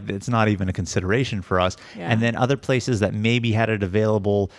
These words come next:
Speaker 1: they didn't open until, like, later. And like we said, you need to be in the park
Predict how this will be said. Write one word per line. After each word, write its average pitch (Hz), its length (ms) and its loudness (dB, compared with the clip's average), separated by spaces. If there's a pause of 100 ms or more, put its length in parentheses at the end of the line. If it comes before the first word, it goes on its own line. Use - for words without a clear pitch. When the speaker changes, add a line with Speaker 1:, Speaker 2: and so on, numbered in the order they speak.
(120)
Speaker 1:
they 113 100 0
didn't 110 220 0
open 110 340 2
until, 95 320 0
like, 90 200 -8
later. 107 600 2
And 98 200 -4
like 101 200 -2
we 107 60 -2
said, 120 200 -2
you 90 100 -4
need 107 360 -2
to 117 60 -4
be 101 220 2
in 98 100 0
the 95 60 -6
park - 460 -2